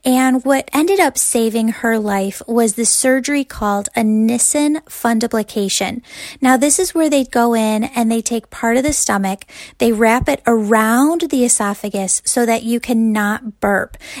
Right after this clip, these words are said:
And they do this because in Elle's airway, there were so many different things going wrong. They needed to do these surgeries, and the surgeries were not working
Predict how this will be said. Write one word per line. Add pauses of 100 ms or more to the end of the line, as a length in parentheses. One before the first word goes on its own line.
(100)
And
they
do
this
because (100)
in (120)
Elle's (160)
airway, (300)
there
were
so
many
different
things
going
wrong.
They
needed
to
do
these
surgeries, (380)
and
the
surgeries
were
not
working